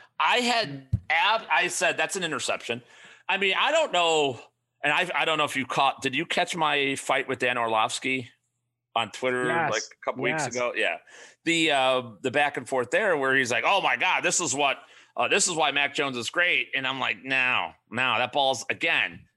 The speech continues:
Speaker 1: that ball's intercept. That's bad. When you're watching this workout and just 'cause a guy's running left and throwing right, that doesn't mean anything. 'Cause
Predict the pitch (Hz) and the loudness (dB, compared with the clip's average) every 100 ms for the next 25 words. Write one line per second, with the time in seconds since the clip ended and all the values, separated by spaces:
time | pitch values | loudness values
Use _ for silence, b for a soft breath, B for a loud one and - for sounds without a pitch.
0 | _ 101 165 196 180 143 139 117 143 160 | _ -2 -2 2 2 2 -2 0 -2 0
1 | 160 120 170 160 190 196 151 156 B B | -4 -4 -2 2 2 0 -4 -20 B B
2 | _ - 160 156 202 190 196 208 165 139 | _ -14 -8 0 2 4 4 2 -2 -6
3 | 143 131 143 143 131 208 233 135 120 117 | -10 -4 -4 -2 -2 -2 2 2 4 4
4 | 113 - _ - 143 139 135 127 123 117 | 0 -8 _ -4 0 2 2 0 -2 -10
5 | _ - - 147 285 - 415 285 226 180 | _ -20 -14 -8 -6 -4 -4 -2 0 0
6 | 123 131 180 170 143 160 160 127 120 147 | -2 -2 0 0 2 0 0 -6 -4 -4
7 | 127 135 139 254 381 427 143 127 131 143 | 0 -2 -4 -6 -2 -2 -2 -4 -2 0
8 | 165 135 104 - - _ B - 175 131 | 0 0 -2 -6 -18 _ B -2 0 -2